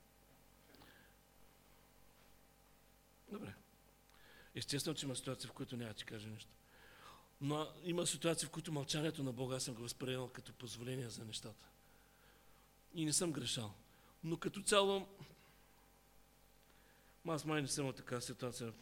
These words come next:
май съм бил наясно. Но, айде, ще кажат, пак изпада в абсолютни работи, но...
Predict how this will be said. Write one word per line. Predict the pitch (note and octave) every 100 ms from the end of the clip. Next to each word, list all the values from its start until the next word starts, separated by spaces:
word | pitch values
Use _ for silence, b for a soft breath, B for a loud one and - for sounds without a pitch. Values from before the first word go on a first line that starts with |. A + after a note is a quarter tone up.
| - -
май | C3
съм | - B2+
бил | C#3
наясно. | A#2+ A2+ A2+ - A#2
Но, | F3 - - - -
айде, | - A2+
ще | -
кажат, | - E3 C3+
пак | E3+ C#3
изпада | - - C#3 C#3
в | C3+ -
абсолютни | D3+ - D3+ C#3 D#3+ D3+ B B C#3
работи, | C3+ C3+ - G3
но... | G3